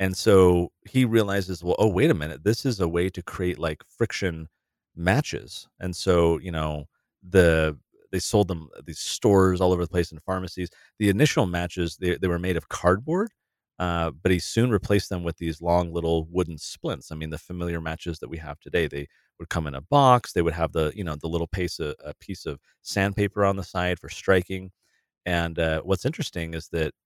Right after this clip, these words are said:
you know, some folks were telling him to patent his invention,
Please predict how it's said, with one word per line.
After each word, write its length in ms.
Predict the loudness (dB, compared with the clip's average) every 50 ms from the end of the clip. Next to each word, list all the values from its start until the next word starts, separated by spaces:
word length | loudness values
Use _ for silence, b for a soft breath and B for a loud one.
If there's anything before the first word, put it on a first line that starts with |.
| _ _ _ _ _
you 100 | -12 -10
know, 180 | -8 -8 -8 -8
some 240 | -2 -2 -2 0 2
folks 260 | 2 0 0 0 -6
were 80 | -8
telling 320 | -6 2 2 4 4 4 0
him 140 | -4 -8 -8
to 140 | -10 -12 -10 _
patent 560 | -8 -2 0 0 0 -2 -10 -12 -12 _ _ _ _ _
his 400 | _ -2 -2 -2 -2 -4 -8 _ -10
invention, 540 | -10 -10 -6 -6 -8 -6 -4 -6 -8 -8 -8